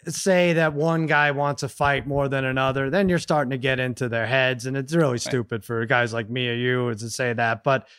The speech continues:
Speaker 1: it really does seem like he wants this more. He was showing up. I do worry about a few things when he gets pushed to the fence. He's taking knees to the midsection and stuff when, uh, Stipe gets off the clinch and everything. And obviously, you know, just a one lucky shot. Wasn't really a lucky shot. It was an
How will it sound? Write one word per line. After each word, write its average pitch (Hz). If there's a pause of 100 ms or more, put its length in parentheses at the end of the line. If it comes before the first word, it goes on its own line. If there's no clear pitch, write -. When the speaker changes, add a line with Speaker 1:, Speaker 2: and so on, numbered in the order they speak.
Speaker 1:
it 190
really 196
does 156
seem 147
like 135
he 143
wants 127
this 123
more. 127 (220)
He 165
was 170
showing 190
up. 170
I 175
do 202
worry 254
about 202
a 180
few 208
things 196 (180)
when 165
he 180
gets 190
pushed 208
to 202
the 175
fence. 202 (220)
He's 190
taking 190
knees 180
to 185
the 170
midsection 180
and 175
stuff 180
when, 160
uh, 156
Stipe 170
gets 165
off 165
the 156
clinch 170
and 165
everything. 160 (300)
And 165
obviously, 175
you 170
know, 175
just 165
a 175
one 165
lucky 175
shot. 160
Wasn't 170
really 143
a 127
lucky 135
shot. 120
It 117
was 123
an 110